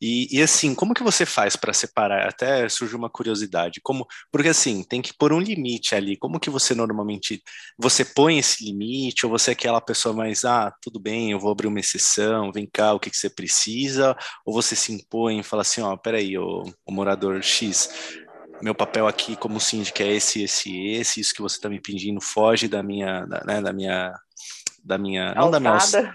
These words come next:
Speaker 1: é, da minha
Speaker 2: <laughs>
Speaker 1: alçada ou do meu, do meu escrito, do
Speaker 2: Da
Speaker 1: meu
Speaker 2: função
Speaker 1: cronograma, da
Speaker 2: real
Speaker 1: minha
Speaker 2: do
Speaker 1: função,
Speaker 2: síndico. É,
Speaker 1: exato, né?
Speaker 2: exatamente.
Speaker 1: Foge da minha função, enfim, isso não é comigo. Como que você, n-, nesses casos, como que você gosta de atuar?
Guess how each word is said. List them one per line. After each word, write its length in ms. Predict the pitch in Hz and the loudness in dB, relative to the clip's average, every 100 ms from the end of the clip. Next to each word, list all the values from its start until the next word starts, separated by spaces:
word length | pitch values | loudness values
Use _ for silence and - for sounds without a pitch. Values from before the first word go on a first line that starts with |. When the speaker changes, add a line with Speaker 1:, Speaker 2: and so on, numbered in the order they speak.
| - 226 | -2 2
Speaker 1:
é, 140 | 190 | 4
da 120 | 156 | 4
minha 120 | 165 | 4
Speaker 2:
<laughs> 0 | |
Speaker 1:
alçada 600 | 185 - - 170 214 196 | 4 6 6 8 8 6
ou 140 | 190 202 | 4 2
do 160 | 196 | -2
meu, 960 | 220 240 208 175 139 117 104 95 98 107 _ | -2 2 4 4 2 -2 -4 -8 -10 -18 _
do 180 | 190 190 | -18 0
meu 100 | 196 | 2
escrito, 300 | 214 - 320 | 4 2 4
do 40 | 160 | 6
Speaker 2:
Da 60 | |
Speaker 1:
meu 60 | 392 | 6
Speaker 2:
função 160 | 403 | 6
Speaker 1:
cronograma, 460 | 403 427 440 - - | 6 8 8 6 8
da 0 | |
Speaker 2:
real 100 | 196 | 8
Speaker 1:
minha 100 | 190 | 8
Speaker 2:
do 60 | 185 | 6
Speaker 1:
função, 480 | 185 - 190 175 | 4 4 6 6
Speaker 2:
síndico. 140 | 147 131 | 6 4
É, 40 | |
Speaker 1:
exato, 640 | 180 233 151 135 123 - 120 | 4 6 6 4 2 -4 -2
né? 120 | 220 | 0
Speaker 2:
exatamente. 540 | 214 269 254 220 226 - - | 0 -2 -8 -8 -8 -16 -2
Speaker 1:
Foge 300 | 147 151 151 | 4 4 4
da 120 | 147 | 2
minha 160 | 143 143 | 2 0
função, 840 | - 143 127 - 139 131 165 170 139 | 0 -4 0 2 2 2 0 -2 -4
enfim, 440 | 123 - 123 113 | -8 -8 -6 -2
isso 180 | 107 - | -2 0
não 100 | 127 | 0
é 60 | 123 | 0
comigo. 360 | - 127 143 | -2 -2 -2
Como 200 | - 175 | -2 -2
que 100 | 180 | 0
você, 340 | 160 - 139 120 | 0 2 0 0
n-, 300 | 113 127 117 | -4 -8 -6
nesses 420 | 131 135 - - | 0 2 4 2
casos, 400 | - 120 117 110 | 2 4 4 2
como 200 | - 135 | -2 -6
que 100 | - | -4
você 220 | 127 - | -2 -2
gosta 380 | 131 110 104 - | 2 2 2 0
de 160 | - 107 | -4 -4
atuar? 460 | 101 - 107 87 | -4 0 0 0